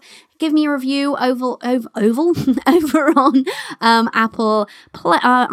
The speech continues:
Apple, whatever it is, Apple Podcasts these days, iTunes, whatever, you know. Give me a review over there. I'd massively appreciate it. And or tag me in a screenshot of this episode over on Instagram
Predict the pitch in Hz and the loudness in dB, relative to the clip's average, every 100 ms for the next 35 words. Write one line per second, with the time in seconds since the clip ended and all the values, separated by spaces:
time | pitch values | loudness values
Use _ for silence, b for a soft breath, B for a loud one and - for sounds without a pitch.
0 | 240 240 - 247 214 220 220 - 220 226 | -2 -4 -4 -4 -2 -2 -2 -2 -2 0
1 | 247 - 220 208 - 294 - 359 359 - | -2 2 0 0 -2 -2 2 4 4 0
2 | - 359 349 359 330 262 277 - 262 262 | -2 0 2 0 -2 -2 -4 -2 -2 0
3 | 285 208 196 - 302 202 202 B B - | -2 -2 -2 -2 -2 0 -4 B B -4
4 | 359 330 302 302 285 277 269 269 226 254 | -2 0 0 0 0 0 0 0 0 -2
5 | 254 233 226 240 240 247 247 247 _ 254 | 0 -4 -2 -2 0 -2 0 -6 _ 2
6 | 262 254 - 247 247 240 B B B - | 2 2 0 4 4 4 B B B -16
7 | - 262 247 247 - - 240 240 240 233 | -2 2 2 0 -6 -4 0 2 0 2
8 | 220 214 202 208 - 285 269 285 220 226 | 2 2 -2 -6 -2 0 2 0 -2 -6
9 | - 262 254 254 240 208 202 - 330 - | -6 -8 -2 0 0 -2 -4 -2 -2 -2
10 | - 320 311 | 0 2 2